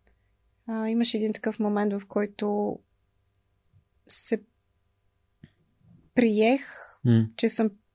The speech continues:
Speaker 1: перфектна такава, каквато съм. И че, а, пътя, който съм поела, той до някаква степен е с-, аз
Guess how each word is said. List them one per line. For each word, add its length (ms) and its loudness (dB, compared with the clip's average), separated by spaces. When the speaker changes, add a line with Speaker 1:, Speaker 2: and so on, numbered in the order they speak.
Speaker 1:
перфектна 640 0
такава, 420 0
каквато 500 -2
съм. 320 0
И 120 -2
че, 600 2
а, 400 -4
пътя, 260 2
който 640 0
съм 500 -2
поела, 420 4
той 440 2
до 100 0
някаква 320 0
степен 840 -4
е 240 0
с-, 300 -6
аз 380 -2